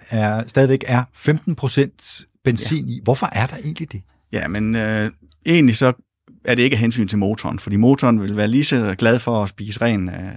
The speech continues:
Speaker 2: metanol. Men der er noget med, øh, risikoen for, at, øh, man kan indtage, øh, metanol. Det ligner jo sprit og dufter ikke af noget, og man kan faktisk også blive fuld af at drikke det.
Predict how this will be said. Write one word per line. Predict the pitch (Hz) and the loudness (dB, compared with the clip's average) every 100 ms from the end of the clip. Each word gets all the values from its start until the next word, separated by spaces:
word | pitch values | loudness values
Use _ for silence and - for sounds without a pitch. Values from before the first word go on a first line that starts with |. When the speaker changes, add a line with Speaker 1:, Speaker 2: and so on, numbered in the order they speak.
| 104 117 _ | -18 -20 _
Speaker 2:
metanol. | 95 92 107 123 101 - - - _ | -8 -4 0 0 -2 -10 -20 -20 _
Men | 104 110 | -4 0
der | 117 | 2
er | 127 | 4
noget | 147 147 147 156 | 4 2 2 2
med, | 123 117 120 107 | 2 2 2 0
øh, | 104 101 98 - | -2 -4 -8 -4
risikoen | 123 127 120 113 104 | -2 -2 -4 -4 -4
for, | - 110 110 | -4 -4 -4
at, | - - - - | -6 -10 -10 -14
øh, | 90 90 90 | -10 -8 -6
man | 98 | -6
kan | - | -2
indtage, | 120 151 - 98 76 65 - _ _ _ - | -2 -2 -2 -6 -6 -12 -16 _ _ _ -16
øh, | - 71 - - - - | -12 -10 -12 -18 -16 -6
metanol. | 110 - 107 107 95 | -6 -4 -6 -6 -6
Det | 107 | -6
ligner | 120 147 131 | -2 0 0
jo | 101 | -2
sprit | - 135 139 - _ - | -4 -4 -6 -12 _ -12
og | 107 104 - | -10 -8 -6
dufter | 143 - 123 - | -6 -4 -8 -6
ikke | 120 | -6
af | 113 | -4
noget, | 110 113 117 _ - - - _ | -4 -6 -8 _ -20 -20 -20 _
og | - | -8
man | 113 | -8
kan | 104 | -4
faktisk | 120 117 | -4 -4
også | 113 | -8
blive | - | -10
fuld | 104 139 117 | -10 -4 -4
af | |
at | 101 | -2
drikke | - 120 - | 0 -2 -2
det. | 95 | -10